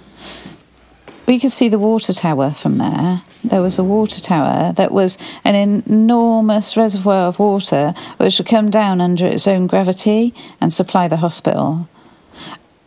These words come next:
I remember one patient, a master builder, was sitting there in his easy chair and looking intently at that tower.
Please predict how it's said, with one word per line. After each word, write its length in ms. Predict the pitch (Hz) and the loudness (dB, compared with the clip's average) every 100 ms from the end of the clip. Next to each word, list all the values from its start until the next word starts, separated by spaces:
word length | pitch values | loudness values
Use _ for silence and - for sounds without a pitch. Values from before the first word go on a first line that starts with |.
| - | 0
I 100 | 196 | 2
remember 320 | 196 202 185 | 4 2 2
one 360 | 202 247 233 185 | 4 4 2 0
patient, 580 | 180 147 - 147 170 - | 0 0 0 0 0 0
a 60 | |
master 480 | 180 202 196 190 - | 2 2 2 0 0
builder, 640 | 175 190 170 151 - - 175 - - - - | 2 2 2 0 -2 -2 -4 -10 -16 -10 0
was 180 | 180 | 0
sitting 460 | - - 247 196 170 | 2 2 2 2 2
there 500 | 135 123 147 170 - - _ - - _ _ _ | 2 2 2 0 -2 -8 _ -20 -20 _ _ _
in 180 | 208 202 | 2 4
his 260 | 196 185 - | 2 0 0
easy 420 | 208 202 196 175 170 | 2 2 4 2 2
chair 300 | - 165 170 | 2 2 2
and 140 | 180 | 2
looking 280 | 185 185 185 | 2 2 2
intently 600 | 180 175 214 214 - - | 2 2 2 0 0 0
at 120 | - | 2
that 260 | 156 - - | 0 -2 -2
tower. 380 | 147 131 139 | 0 0 0